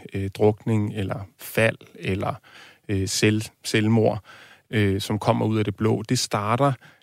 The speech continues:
øh, jo i nogle forsøg på at få barnet tilbage til livet.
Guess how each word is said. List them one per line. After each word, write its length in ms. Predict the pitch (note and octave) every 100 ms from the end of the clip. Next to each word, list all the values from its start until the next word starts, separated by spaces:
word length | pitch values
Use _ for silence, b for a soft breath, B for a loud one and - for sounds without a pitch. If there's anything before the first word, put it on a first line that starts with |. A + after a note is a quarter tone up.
| b
øh, 720 | A2+ G#2 G2+ G2 G#2 A#2 A#2 -
jo 140 | A2+ A2
i 40 |
nogle 200 | A2 A2
forsøg 420 | A2+ A#2 - -
på 220 | - B2+ B2
at 140 | A#2+
få 120 | - A#2
barnet 360 | A2+ - A#2+
tilbage 360 | - B2+ C3+ D#3+
til 140 | -
livet. 260 | G#2+ D#3+